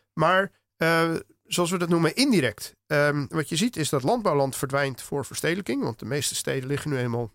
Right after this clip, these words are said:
meer in landbouwgronden. Maar omdat we niet minder gaan eten, wordt er elders nieuw landbouwland, eh, bij, eh,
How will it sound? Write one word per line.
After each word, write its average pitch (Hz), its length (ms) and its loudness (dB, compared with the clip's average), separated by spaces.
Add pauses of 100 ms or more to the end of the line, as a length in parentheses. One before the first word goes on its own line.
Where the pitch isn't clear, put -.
meer 135 180 0
in 117 120 -2
landbouwgronden. 180 680 -2 (840)
Maar 175 360 2
omdat 190 240 0
we 196 60 -2
niet 208 160 0
minder 220 280 2
gaan 175 140 2
eten, 220 420 2 (360)
wordt 196 240 0
er 185 140 2
elders 190 400 0
nieuw 214 220 2
landbouwland, 147 760 -2 (120)
eh, 139 320 0
bij, 196 420 0 (400)
eh, 127 300 -4